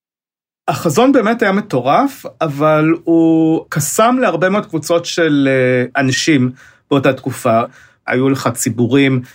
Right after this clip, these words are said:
שבעצם דרשו מהממשלות שלהם לספק, אה, אה, סיוע רפואי יותר טוב ליקיריהם שנשלחו למלחמה.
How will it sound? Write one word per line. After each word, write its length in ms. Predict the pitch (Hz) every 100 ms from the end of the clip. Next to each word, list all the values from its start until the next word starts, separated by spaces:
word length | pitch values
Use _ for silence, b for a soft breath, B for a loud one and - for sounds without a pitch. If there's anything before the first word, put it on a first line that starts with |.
| B B B
שבעצם 640 | - 123 120 127 127 - 123
דרשו 420 | 120 117 - 160
מהממשלות 680 | 156 131 131 123 120 123 -
שלהם 720 | - 139 120 120 113 113 120
לספק, 680 | 117 110 - 113 123 113 -
אה, 440 | 120 113 107 107 110 -
אה, 180 | 117 110
סיוע 280 | - 120
רפואי 320 | 113 110 117 113
יותר 240 | 107 107
טוב 320 | 104 113 110 b b b b
ליקיריהם 680 | 107 110 - 127 120 131 123
שנשלחו 540 | 117 117 110 120 117 127
למלחמה. 640 | 113 95 - 110 156